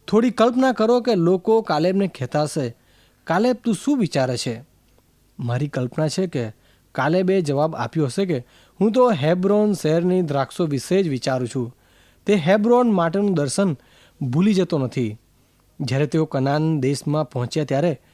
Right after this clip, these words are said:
કાલેબે હેબ્રોન શહેર જીતી લીધું. આ શહેર વિશે મૂસાએ વચન આપ્યું હતું.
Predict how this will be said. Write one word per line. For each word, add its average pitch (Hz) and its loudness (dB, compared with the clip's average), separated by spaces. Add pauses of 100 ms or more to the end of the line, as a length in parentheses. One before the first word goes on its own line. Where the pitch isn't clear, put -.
(680)
કાલેબે 175 0
હેબ્રોન 143 -2
શહેર 139 -4
જીતી 120 -4
લીધું. 117 -4 (720)
આ 202 2
શહેર 160 2
વિશે 123 -2 (340)
મૂસાએ 220 4
વચન 170 0
આપ્યું 131 -2
હતું. 120 -6